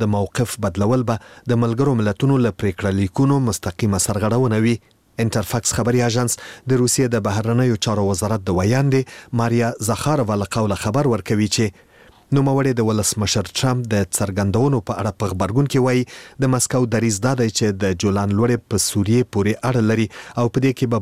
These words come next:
بدلون رانشي. زخارova ویلي دي، پر دې سیمه د سوریې د دولت حاکمیت د ملګرو ملتونو د امنیت شورا د څلور سوه اووه نوي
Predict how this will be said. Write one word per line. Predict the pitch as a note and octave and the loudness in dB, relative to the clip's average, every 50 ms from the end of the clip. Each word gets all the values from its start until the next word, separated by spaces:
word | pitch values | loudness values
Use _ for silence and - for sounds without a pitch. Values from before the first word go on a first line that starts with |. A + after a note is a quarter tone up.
| F#2 F2+ | -2 -2
بدلون | G2 F#2 F2+ G#2 A2 A#2+ A#2+ A#2 - - - G#2+ A#2 | -4 -2 0 0 0 2 0 0 -4 -6 -4 -2 0
رانشي. | A2+ A2+ A2+ A2 - - A#2+ A#2 A#2 G#2 _ _ _ _ _ _ - _ _ _ - A2+ | 0 2 0 0 0 2 2 0 0 0 _ _ _ _ _ _ -20 _ _ _ -4 -2
زخارova | A2 A2+ - - A#2+ A2+ A2+ G#2+ G#2+ G#2 | -2 -2 0 0 0 0 0 0 0 0
ویلي | G#2 A#2 B2+ B2+ B2+ B2 A#2 | 2 2 2 2 2 2 0
دي، | B2 A2+ - - - - - - - | 0 -2 -4 -10 -20 -20 -12 -4 -2
پر | C3 A2+ A2 | -2 0 2
دې | B2 B2+ A#2+ | 0 0 0
سیمه | - - C3 B2+ B2+ A#2+ A#2 A2 | 2 0 0 0 0 0 0 0
د | A2+ G2+ - - | 0 -2 0 0
سوریې | - A2 G#2+ G#2 A2+ B2 B2 A2+ G#2 | 0 0 2 2 4 2 2 2 0
د | G2+ F2+ F#2 | -2 -2 0
دولت | G2 G2+ A2+ B2 C3 - - - | 0 0 0 0 -2 -4 -4 -2
حاکمیت | A#2+ B2 - - B2 B2+ B2+ B2 - - - - - - - - | -2 -2 0 0 0 0 0 -2 -4 -10 -20 -20 -20 -16 -8 -2
د | C3+ B2+ B2+ | 0 0 2
ملګرو | B2+ B2 B2+ C#3 C3+ A#2+ A#2+ | 2 2 2 0 0 2 0
ملتونو | A2+ A2 G#2 - - A#2+ A#2+ A#2+ | 0 0 0 0 0 0 0 0
د | G#2+ A2+ - G#2 | 0 -2 -2 0
امنیت | G#2+ G#2+ G#2+ A#2 A#2+ - - - | 0 0 2 2 0 0 -2 -2
شورا | B2+ A2+ A2+ A2+ G#2 A2 | 0 0 0 0 0 -2
د | G#2 - - | -4 -2 -2
څلور | A2+ G#2 G#2+ A2+ G#2 - - | -2 0 0 0 0 0 0
سوه | A2 G#2+ G#2+ A2+ | 0 2 2 0
اووه | - - A#2+ A2 A2 G#2+ G#2 G#2 | 0 0 0 2 2 2 2 0
نوي | G#2 G#2 A2 A#2+ C3 | 2 2 4 4 2